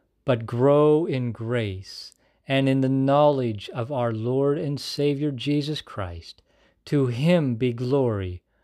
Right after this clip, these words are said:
both now and forever. Amen." He could tell you to grow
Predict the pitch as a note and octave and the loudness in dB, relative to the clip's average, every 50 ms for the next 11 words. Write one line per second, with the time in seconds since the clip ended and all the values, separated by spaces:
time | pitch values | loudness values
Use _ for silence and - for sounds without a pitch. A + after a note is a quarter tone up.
0 | _ _ - - C3 B2+ A#2 G2 - B2 B2 B2+ C3 C#3 C#3 C#3 C#3 C#3+ C#3 C3+ | _ _ -2 0 2 2 2 0 0 0 0 2 2 2 2 2 4 2 2 0
1 | C3 _ _ _ _ - D3+ C#3 C#3 C3+ - E3+ D#3 A#2+ G2 F2 E2+ E2+ F2+ E2+ | -2 _ _ _ _ -4 -2 -2 -2 -2 -2 -2 0 0 -2 -2 -6 -8 -12 -14
2 | E2+ - _ _ _ _ _ _ _ _ _ _ _ _ _ _ - G2+ F#2 F2+ | -16 -20 _ _ _ _ _ _ _ _ _ _ _ _ _ _ -10 -8 -8 -6
3 | G2 G#2 A#2 A2+ G2+ F#2+ F#2 F2 _ _ _ _ _ _ _ _ _ _ _ _ | -4 -4 -4 -4 -4 -6 -8 -12 _ _ _ _ _ _ _ _ _ _ _ _
4 | _ _ _ _ _ _ _ _ _ _ _ _ _ _ _ _ _ _ _ _ | _ _ _ _ _ _ _ _ _ _ _ _ _ _ _ _ _ _ _ _
5 | _ _ _ _ - F3+ G3+ G3 - D#3+ C3+ A2+ - - D3+ E3 E3+ E3+ D#3 D3 | _ _ _ _ 4 4 4 4 2 0 0 -2 -4 0 4 4 4 4 4 2
6 | C3+ - - C3 B2 A#2 A#2+ A#2 C3 D3 D3+ D3 C#3 A#2+ A2 F#2+ | 0 -2 -4 -6 -6 -4 -2 0 2 4 4 4 4 2 0 -4